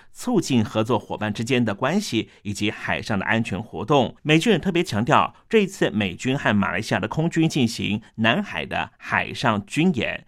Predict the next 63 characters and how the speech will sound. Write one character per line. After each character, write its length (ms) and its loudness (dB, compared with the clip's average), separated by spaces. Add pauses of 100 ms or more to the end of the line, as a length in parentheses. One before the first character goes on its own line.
(120)
这 140 2
对 100 0
于 80 2
威 180 2
慑 360 2
潜 440 -2
在 240 0
国 240 -4
家 200 0
的 220 -2
恶 140 4
性 240 2
行 320 -4
动 320 4 (240)
有 240 2
十 380 0
足 120 -8
的 80 -8
帮 180 -8
助。 280 -2 (520)
中 100 4
华 60 6
民 120 2
国 80 0
台 140 0
湾 180 4
的 120 4
邦 160 2
交 120 4
国 240 0
帛 220 0
琉 180 2
的 140 0
总 320 0
统 400 -2 (180)
惠 280 4
恕 240 0
仁 440 0
日 200 2
前 260 -2
到 180 2
台 180 -6
湾 140 0
访 220 -10
问， 340 2
期 160 -8
盼 200 0
台 160 -4
湾 120 4
和 140 -2
帛 220 -2
琉 140 2
未 160 0
来 160 0
能 140 2
够 140 2
更 220 0
进 180 0
一 40 2
步 100 -2
的 100 -2
交 160 0
流。 380 -4